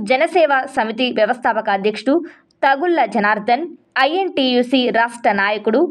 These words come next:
బంటు చొక్కయ్యతో పాటు రెండు వందల యాభై మంది అనుచరులు, అలాగే బొల్లె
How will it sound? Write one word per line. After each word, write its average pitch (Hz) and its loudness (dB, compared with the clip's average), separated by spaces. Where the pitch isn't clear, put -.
బంటు 277 0
చొక్కయ్యతో 226 0
పాటు 220 2
రెండు 247 2
వందల 285 0
యాభై 214 -2
మంది 202 -4
అనుచరులు, 220 0
అలాగే 208 -4
బొల్లె 277 2